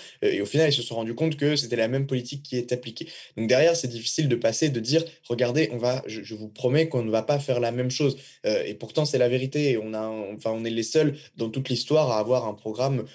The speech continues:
aussi solide et aussi travaillé. Et je peux vous dire que si on a travaillé autant pour avoir un programme, euh, c'est évidemment pas pour le jeter à la poubelle, euh, dès qu'on arrivera au pouvoir. Donc non, on sera sérieux, on appliquera notre pouvoir. Et qu'est-ce qu'on leur dit aussi ? Moi, je leur dis des choses comme, euh, le mandat révocable. Des choses qui peuvent, euh,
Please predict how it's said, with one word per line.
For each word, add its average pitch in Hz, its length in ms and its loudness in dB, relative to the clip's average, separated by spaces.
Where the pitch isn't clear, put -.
aussi 110 200 -4
solide 131 440 4
et 113 60 6
aussi 107 220 0
travaillé. 117 560 2
Et 110 40 -4
je - 60 0
peux 113 100 -6
vous 113 100 -2
dire 139 160 4
que - 80 -8
si - 140 -4
on 117 80 -6
a 110 80 -2
travaillé 110 440 0
autant 139 340 2
pour 123 180 -2
avoir 107 220 -2
un 101 60 -12
programme, 131 520 0
euh, 92 120 0
c'est - 180 -4
évidemment 113 380 0
pas 143 140 0
pour 131 140 -8
le 110 80 -4
jeter 127 180 -2
à 123 40 4
la 107 100 0
poubelle, 135 400 -2
euh, 104 200 0
dès 110 120 -8
qu'on 120 140 -12
arrivera 113 320 -2
au 131 40 0
pouvoir. 101 340 -4
Donc 104 200 -10
non, 156 220 2
on 135 80 2
sera 131 200 0
sérieux, 107 480 2
on 117 100 -4
appliquera 120 380 -4
notre 98 140 -6
pouvoir. 135 300 0
Et - 40 0
qu'est-ce - 140 -6
qu'on 113 100 -6
leur 104 140 -4
dit 104 120 -2
aussi ? 110 220 0
Moi, 135 120 2
je 104 80 -6
leur 107 100 -2
dis 107 120 -6
des - 80 -6
choses 147 220 0
comme, 135 180 2
euh, 107 80 2
le 120 120 -2
mandat 127 240 2
révocable. 151 580 0
Des 107 60 -8
choses 156 160 2
qui 113 100 -10
peuvent, 120 240 2
euh, 104 340 0